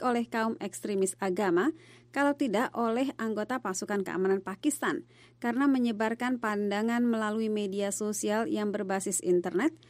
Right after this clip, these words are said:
yang mengecam kelompok-kelompok Islamis dan kebijakan kontra ekstremisme pemerintah.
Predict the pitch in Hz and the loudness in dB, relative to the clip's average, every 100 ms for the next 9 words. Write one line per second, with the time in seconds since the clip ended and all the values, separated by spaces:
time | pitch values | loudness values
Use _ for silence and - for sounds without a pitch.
0 | - - - 254 247 247 302 277 254 277 | -20 -12 -2 0 2 4 2 2 2 2
1 | 220 208 196 - 185 180 185 185 - 180 | 0 -2 -2 0 2 2 0 -2 0 2
2 | 196 311 247 247 247 247 214 220 214 220 | 2 2 0 0 0 -2 -2 -2 -2 -2
3 | - 233 233 240 226 - 208 - 214 214 | -2 0 0 0 -2 -2 -6 -6 -4 0
4 | 190 185 196 180 185 185 175 175 170 165 | 0 2 4 4 4 4 6 8 6 6
5 | 147 - | 2 -8